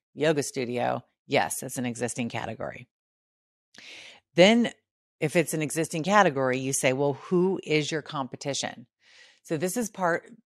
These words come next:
of what you're gonna have to answer in a business plan is your competition. So as I, as we were looking at, um, opening up this yoga studio in Reno, Nevada, who is the competition?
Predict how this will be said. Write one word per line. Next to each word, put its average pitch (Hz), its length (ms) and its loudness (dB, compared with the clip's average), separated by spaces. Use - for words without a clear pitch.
of 151 200 -2
what 147 140 -2
you're 147 140 -4
gonna 151 140 -4
have 135 140 -8
to - 80 -8
answer 135 260 -8
in 135 80 -4
a 131 40 -6
business 131 340 -6
plan 123 500 -6
is 135 420 -2
your 156 180 -8
competition. 127 720 -6
So 131 380 2
as 151 180 -4
I, 151 180 6
as 139 240 -4
we 160 160 -2
were 156 180 -2
looking 143 500 -6
at, 131 420 -6
um, 131 400 -10
opening 151 340 -4
up 139 160 -6
this 139 200 -6
yoga 139 200 -2
studio 135 560 -4
in 131 560 -8
Reno, 139 380 -6
Nevada, 131 720 0
who 190 300 2
is 170 160 -2
the - 60 -4
competition? 139 680 -4